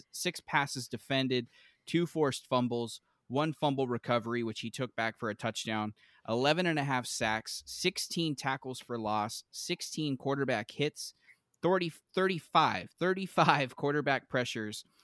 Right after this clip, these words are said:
and he only missed eight tackles all season.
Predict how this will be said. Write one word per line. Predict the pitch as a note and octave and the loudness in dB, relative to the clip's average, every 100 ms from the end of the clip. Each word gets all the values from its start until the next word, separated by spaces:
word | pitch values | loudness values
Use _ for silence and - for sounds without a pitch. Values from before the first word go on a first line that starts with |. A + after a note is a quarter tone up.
| - - - | -20 -18 -4
and | C3 B2+ C3 | -2 0 -2
he | C#3+ | -2
only | D#3+ F3+ F3 | 0 0 0
missed | D3 C#3+ C3 - - - - | 2 0 0 -4 -12 -10 -2
eight | D3+ D3+ | 0 0
tackles | - C#3 - F#2 F2 - - | 0 0 0 -8 -14 -16 -6
all | A#2+ A#2 | -2 -2
season. | - A#2 G2+ E2+ | -2 -6 -6 -12